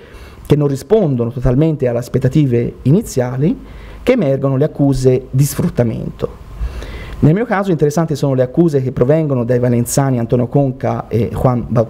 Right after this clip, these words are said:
Bautista Colomés. Il primo precettore in casa Galeotti a Ferrara, sempre a caccia di riconoscimenti da parte del governo di Madrid per i propri meriti letterari, in una lettera, eh, a Giulio Perini, vice bibliotecario della Maglia Vecchiana,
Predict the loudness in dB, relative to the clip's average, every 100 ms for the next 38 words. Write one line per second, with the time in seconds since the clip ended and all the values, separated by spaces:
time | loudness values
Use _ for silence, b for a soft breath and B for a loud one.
0 | 0 0 2 -2 -4 -2 -2 0 2 2
1 | 0 -8 -12 -14 -18 -20 -20 -18 -16 -16
2 | -16 -16 B B B B B B B 2
3 | 2 2 0 -2 -2 -2 0 2 2 2
4 | 0 -2 -2 -2 0 2 2 2 -2 0
5 | 2 2 -2 0 0 -2 0 0 0 0
6 | 0 0 0 0 0 0 0 2 0 -2
7 | -2 0 0 0 2 2 2 0 -4 -2
8 | 2 2 0 -2 0 4 4 4 2 -2
9 | -6 -4 0 0 0 -2 0 -2 B B
10 | B B B B B 2 2 2 0 0
11 | 0 0 0 -2 -6 -8 -6 -2 2 4
12 | 4 4 4 2 0 -2 -4 0 2 2
13 | 0 0 0 2 2 2 0 0 -4 -2
14 | 0 2 0 -2 0 2 0 -2